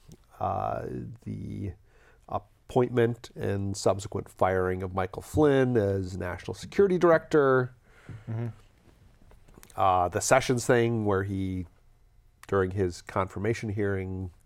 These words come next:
Speaker 1: you know, asserted he had never spoken to any Russians, and then
Speaker 2: Right.
Speaker 1: later it turns out he met with the Russian ambassador a couple times.
Speaker 2: Is there gonna
Speaker 1: And a
Speaker 2: be
Speaker 1: couple
Speaker 2: any
Speaker 1: other Russians, and, and possibly a couple other Russians, and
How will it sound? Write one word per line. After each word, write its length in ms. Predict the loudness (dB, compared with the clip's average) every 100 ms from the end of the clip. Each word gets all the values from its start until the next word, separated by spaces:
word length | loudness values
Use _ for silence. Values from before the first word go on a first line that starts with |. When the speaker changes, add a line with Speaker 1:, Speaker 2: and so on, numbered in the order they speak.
| -20 _ _ _ _ _
Speaker 1:
you 120 | -8 -6
know, 120 | -8
asserted 400 | -2 0 0 -2
he 80 | -4
had 100 | -2
never 240 | -2 -2
spoken 400 | -2 -2 -2 -4
to 60 | -6
any 120 | -2
Russians, 600 | 0 2 2 0 0 -6
and 100 | -6
then 120 | -6
Speaker 2:
Right. 100 | -4
Speaker 1:
later 220 | -4 -2 -4
it 120 | -2
turns 260 | -2 0
out 240 | 0 0 -2
he 140 | -6
met 320 | -6 -6 -6
with 100 | -10
the 80 | -10
Russian 300 | -8 -10 -10
ambassador 540 | -6 -4 -4 -4 -8 -8
a 40 |
couple 260 | -8 -10 -8
times. 500 | -8 -8 -10 -14 -18 -20 -20 -20 -20 -20 -20 -20 -20 -20 -20 -20 -20 -8
Speaker 2:
Is 100 | 0
there 80 | 2
gonna 100 | 2
Speaker 1:
And 100 | 2
a 20 |
Speaker 2:
be 60 | 4
Speaker 1:
couple 180 | 4
Speaker 2:
any 80 | 6
Speaker 1:
other 140 | 6 4
Russians, 800 | 4 2 0 0 -2 -6 -8 -18 -20 -2
and, 240 | 0 2
and 160 | 0 -2 -6 _ _
possibly 540 | 0 2 2 2 4 4
a 40 |
couple 260 | 4 4 4
other 120 | 6
Russians, 680 | 4 2 0 -2 -4 -6 -6
and 320 | -8 -8